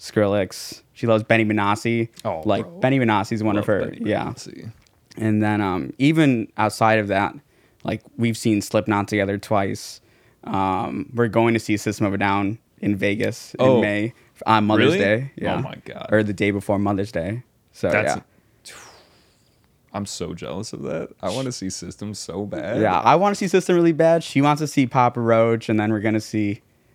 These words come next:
Speaker 1: Chevelle. Like, we grew up listening to Chevelle together, and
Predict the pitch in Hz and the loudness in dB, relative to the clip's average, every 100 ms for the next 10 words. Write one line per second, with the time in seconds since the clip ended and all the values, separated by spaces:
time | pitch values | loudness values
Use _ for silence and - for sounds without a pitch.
0 | _ _ - 120 98 104 107 107 104 110 | _ _ -2 0 4 4 4 2 0 -4
1 | 107 110 104 98 101 107 101 127 104 92 | -2 0 0 0 -4 -2 -2 -4 -4 -2
2 | 95 92 98 90 92 95 - - | 0 -2 -2 -2 -2 -4 -4 -8